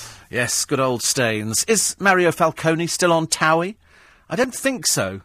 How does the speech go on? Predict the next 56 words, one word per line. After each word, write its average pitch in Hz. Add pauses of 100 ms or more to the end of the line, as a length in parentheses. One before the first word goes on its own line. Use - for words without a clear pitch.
(340)
Difficult 208
to 156
tell. 165
He 175
doesn't 220
seem 185
to -
have 151
popped -
up 147
in 139
the 139
Marbella 135
thing. 127
I 147
think 208
he 196
went 160
out 156
there, 110
but 117
they 131
haven't 123
bothered 104
featuring 117
him. 104 (320)
In 143
fact, 143
I 139
really 143
think 104
the 110
whole 117
thing 107
needs 110
a 107
recast. 98 (580)
Because 131
they've 135
all 139
become, 120
and 143
you 165
watch 165
those 131
businesses 120
close, 98
one 131
after 123
the 104
other, 87
bang, -
bang, -
bang, -
bang, -
bang. -